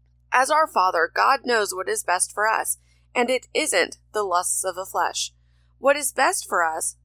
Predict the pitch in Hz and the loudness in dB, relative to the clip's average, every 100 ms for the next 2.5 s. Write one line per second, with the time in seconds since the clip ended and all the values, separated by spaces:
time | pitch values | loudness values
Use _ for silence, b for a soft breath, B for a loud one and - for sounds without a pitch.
0 | - 220 175 240 - 247 269 254 - 226 | -2 -2 -2 -6 -2 -2 0 -4 -2 -4
1 | 233 302 - - 214 202 - 226 233 254 | -2 0 -2 -4 -4 -4 -4 -8 -2 -4
2 | 294 214 156 170 | -2 -6 -6 -6